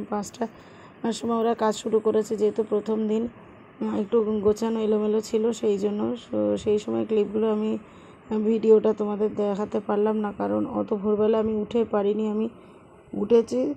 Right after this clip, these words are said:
তখন ওরা আসার ঠিক পাঁচ সাত মিনিট পরে, তারপরে ওরা কাজ শুরু করেছে, আর আমি এই কাজ সে কাজে ব্যস্ত হয়ে পড়েছি বলে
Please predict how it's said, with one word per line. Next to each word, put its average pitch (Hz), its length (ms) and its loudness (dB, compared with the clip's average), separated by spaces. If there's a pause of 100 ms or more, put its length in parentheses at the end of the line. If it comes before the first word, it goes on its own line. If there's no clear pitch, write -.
তখন 226 340 -2
ওরা 247 320 4
আসার 302 680 -2
ঠিক 294 200 -4
পাঁচ 254 180 2
সাত 247 260 -2
মিনিট 240 360 2
পরে, 220 360 2
তারপরে 220 340 -2
ওরা 226 220 0
কাজ 214 220 0
শুরু 226 260 -2
করেছে, 233 380 0
আর 226 120 0
আমি 220 240 0 (480)
এই 226 100 2
কাজ 233 200 4
সে - 200 -8
কাজে 226 240 0
ব্যস্ত 220 320 -2
হয়ে 240 140 4
পড়েছি 220 420 0
বলে 240 260 2